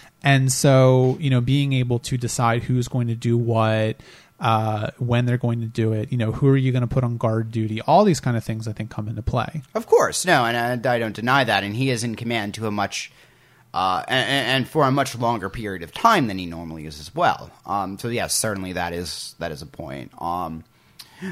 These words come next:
Speaker 2: that being said, you know, the show has the room to have just, "We're gonna make a one-off thing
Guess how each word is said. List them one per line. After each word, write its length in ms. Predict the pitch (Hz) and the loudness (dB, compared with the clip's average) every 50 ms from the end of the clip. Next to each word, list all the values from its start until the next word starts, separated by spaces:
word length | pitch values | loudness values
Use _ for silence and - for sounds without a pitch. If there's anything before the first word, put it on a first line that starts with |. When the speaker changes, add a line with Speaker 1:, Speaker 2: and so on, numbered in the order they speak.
| 147 | 0
Speaker 2:
that 220 | - 185 180 175 135 | 6 6 6 6 6
being 240 | 160 160 151 143 131 | 4 2 2 2 2
said, 540 | - - - 175 147 127 117 110 107 92 | 2 4 6 8 8 8 6 4 0 -2
you 100 | 104 117 | -2 -2
know, 260 | 110 107 104 110 107 104 104 107 110 | 0 0 0 -2 -4 -8 -12 -12 -8
the 440 | 104 127 123 123 120 117 117 107 - _ _ _ _ _ _ _ _ _ _ _ _ - - | -4 -4 -2 -2 -2 -4 -4 -6 -8 _ _ _ _ _ _ _ _ _ _ _ _ -10 -4
show 560 | 127 - - - 170 160 156 156 156 151 151 - | -2 0 2 4 6 8 8 8 6 6 4 0
has 380 | - 143 156 143 143 127 123 | 0 2 4 4 4 2 0
the 120 | - 139 131 | -4 -4 -4
room 520 | 123 123 139 170 170 160 139 120 107 101 | -4 -2 0 2 2 4 2 2 0 -4
to 140 | - 107 107 | -6 -8 -8
have 320 | 98 101 110 104 101 95 90 | -4 -2 -2 -2 -2 -4 -6
just, 300 | - 104 98 - - 156 | -8 -6 -6 -6 -4 -2
"We're 100 | 180 185 | 0 0
gonna 120 | 202 190 | 0 2
make 180 | 175 175 156 - | 2 0 0 0
a 40 | |
one-off 480 | 156 147 156 151 147 143 139 139 139 - | 2 2 4 6 6 6 6 4 2 0
thing 540 | 147 139 135 139 139 143 143 143 143 139 | 0 0 2 2 0 0 -2 -2 -4 -6